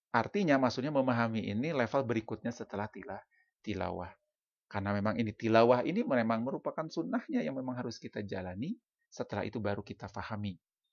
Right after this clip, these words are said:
Nah, bisa kita lihat ya di dalam, eh, surat keempat puluh tujuh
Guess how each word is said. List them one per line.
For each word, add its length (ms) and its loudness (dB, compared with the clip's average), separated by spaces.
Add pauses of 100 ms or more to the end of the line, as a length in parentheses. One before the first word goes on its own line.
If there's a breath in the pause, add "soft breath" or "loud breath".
(640)
Nah, 160 -2 (1040 soft breath)
bisa 320 -2
kita 240 0
lihat 400 0
ya 240 -8 (140)
di 260 -8
dalam, 640 0 (160)
eh, 640 -6 (880)
surat 480 -2 (1500)
keempat 800 2
puluh 240 -4
tujuh 320 0